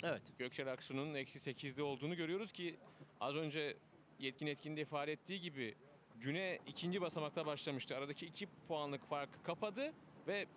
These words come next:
Speaker 2: bir sayıda öne geçmiş oldu. Zafer Altınok ikinci basamağa geriledi. Levent Baş üçüncü sırada eksi beşte. Evren Sünmen de şu an Selçuk Bir ile puanları eşitledi.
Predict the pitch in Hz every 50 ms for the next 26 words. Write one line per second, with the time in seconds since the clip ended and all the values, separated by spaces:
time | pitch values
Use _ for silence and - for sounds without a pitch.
0 | - - 226 208 - 190 185 202 233 220 202 180 160 139 - 131 - - 123 104
1 | 92 82 - 85 - - - - - - - - - - 135 135 160 165 165 170
2 | 160 160 - 156 160 151 147 139 - - 165 156 156 151 156 143 - 156 156 151
3 | 156 151 151 151 151 151 156 156 147 143 143 147 147 143 - 160 147 143 - -
4 | 160 147 - - 151 156 165 170 - - 160 151 143 160 165 139 - - - -
5 | - - - - - - - 127 127 - - 160 147 151 151 - - - 180 175
6 | 143 - - - - - - - - - - - - - 127 175 214 220 208 190
7 | 175 - - 240 233 220 208 196 185 185 190 208 214 - - 190 185 196 208 -
8 | - - - - - - - - - - - - - 185 185 180 - 185 - -
9 | 208 196 170 175 190 190 180 - 185 165 165 170 180 180 170 160 147 160 - -
10 | 143 127 110 120 120